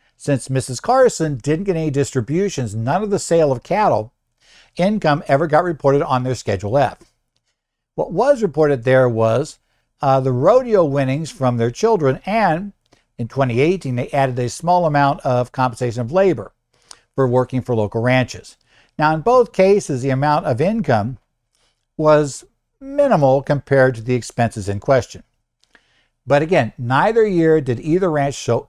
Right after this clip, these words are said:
any income from any activity except the children's rodeo winnings and, you know, in the year twenty eighteen, eighteen hundred and sixty-seven dollars for compensation for labor performed by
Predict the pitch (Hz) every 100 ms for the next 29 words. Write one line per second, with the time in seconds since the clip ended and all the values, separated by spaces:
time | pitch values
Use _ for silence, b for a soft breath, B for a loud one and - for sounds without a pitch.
0 | - 214 180 147 175 165 190 - 170 123
1 | 143 202 180 - 143 127 131 131 b b
2 | 143 127 - 247 190 180 - _ _ _
3 | _ 127 - 151 131 120 127 233 226 165
4 | 127 123 123 165 - _ _ - 202 190
5 | 143 151 - _ _ _ b b b -
6 | 135 107 - _ 147 139 127 135 131 -
7 | 160 131 151 151 196 - 127 120 143 _
8 | _ _ _ _ 156 170 - 175 147 151
9 | 131 123 147 - - 143 127 131 175 156
10 | 131 131 - 127 147 127 131 131 - 131
11 | 113 120 123 123 120 120 123 117 b b
12 | b - 120 120 110